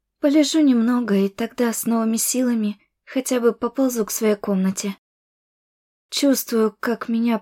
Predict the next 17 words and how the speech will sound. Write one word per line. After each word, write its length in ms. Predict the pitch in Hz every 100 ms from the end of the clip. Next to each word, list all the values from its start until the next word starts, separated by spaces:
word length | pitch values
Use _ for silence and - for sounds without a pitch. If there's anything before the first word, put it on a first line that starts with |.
| _
поднимают 640 | 226 214 233 240 233 208
сильные 420 | - 233 226 233 247
руки, 480 | 277 - 208 202 _ _ _ _ _ _ _ _ _
но 320 | 240 214 202
такие 480 | 196 214 - 240 214
жесткие. 640 | 202 208 254 - - 214 - _ _ _ _ _ _ _ _ _ _
Такое 300 | - 233 254
ощущение, 640 | 226 240 226 - 254 240 220
что 220 | - 240
я 100 | 233
продолжаю 580 | 226 208 226 226 247 226
лежать 380 | 220 233 233
на 100 | 208
каменном 520 | 202 - 240 233 226 208
холодном 500 | - 214 208 214 202
полу 240 | 214 220
замка. 480 | 220 233 196 190